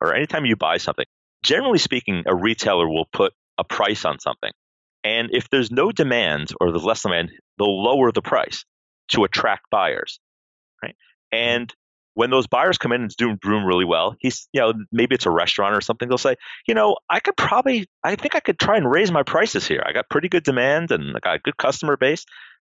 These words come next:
and I can try and do it." And it might work, and it might work again. And at some point,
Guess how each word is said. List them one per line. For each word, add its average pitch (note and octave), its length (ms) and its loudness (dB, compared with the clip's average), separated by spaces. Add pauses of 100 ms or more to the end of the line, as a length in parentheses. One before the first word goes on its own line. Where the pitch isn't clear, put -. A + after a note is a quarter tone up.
and A2 100 -4
I A2 60 0
can A#2+ 140 -6
try C#3 240 0
and C#3+ 100 -4
do D#3+ 180 2
it." - 100 0 (360)
And D#3+ 100 0
it F3 100 -2
might E3 240 0
work, - 320 0 (520)
and A2 80 2
it A#2+ 60 4
might C#3+ 180 0
work C3 240 0
again. C3+ 300 0 (360)
And A2 100 0
at A#2 100 0
some F3+ 260 -2
point, A#2 360 0